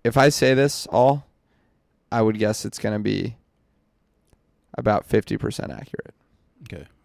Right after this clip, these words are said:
Speaker 2: Does he have anything to do with Hertz? <laughs> No, I'm just fucking. All right, go on.
Speaker 1: He's a rental car billionaire. This guy wants, like, a Jewish state.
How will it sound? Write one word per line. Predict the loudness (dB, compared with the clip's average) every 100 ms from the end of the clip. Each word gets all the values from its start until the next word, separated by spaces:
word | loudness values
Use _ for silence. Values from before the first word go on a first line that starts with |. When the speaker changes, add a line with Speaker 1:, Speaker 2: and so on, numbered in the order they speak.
| _ _
Speaker 2:
Does | -12 -10 -8
he |
have | -8
anything | -8 -12 -12
to |
do | -14
with | -14
Hertz? | -12 -12 -12 -18 -20 _ _ _ _ _ _ _ _ _ _ _ -12
<laughs> | -8 -8 -8 -10 -10 -10 -12 -14 -20 -20 -20 _ _ _ _ _ _ _ -20 _ -20 -20 -20 -20 _
No, | -20
I'm | -18
just | -6
fucking. | 6 6
All | 6 2 -12 -20 _ -20
right, | -20
go | -12
on. | -8 -6 -8 -20 -20 _ _ _ _ _ _ -20 -20 _
Speaker 1:
He's | -6 0 2
a |
rental | 4 4 2 -2
car | -4 -2 -2 -2 -6 -12 -20 -20 -18 -2
billionaire. | 0 0 -4 -10 -16 _ _ -18 -18 -18 -20 _ -20 _ _ _ _ _ _ _ -2
This | -2 2
guy | 4 6 4 2 -4 _ -2
wants, | 0 0 -2
like, | -4
a | -4
Jewish | -2 -2 -2
state. | -8 -10 -12